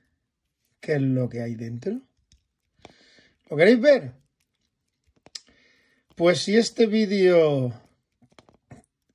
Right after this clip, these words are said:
los que lo veáis, todos los que lo veáis, le dais un like,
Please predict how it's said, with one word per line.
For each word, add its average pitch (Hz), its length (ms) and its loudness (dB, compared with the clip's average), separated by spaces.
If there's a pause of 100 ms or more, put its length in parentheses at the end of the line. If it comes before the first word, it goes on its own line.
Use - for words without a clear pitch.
los 156 260 -2
que - 140 -8
lo 147 120 0
veáis, 143 540 -2
todos 170 260 0
los 135 140 -4
que - 140 -12
lo 120 120 -8
veáis, - 800 -16 (1080)
le 135 220 -4
dais 147 340 0
un 127 280 -6
like, 143 480 -8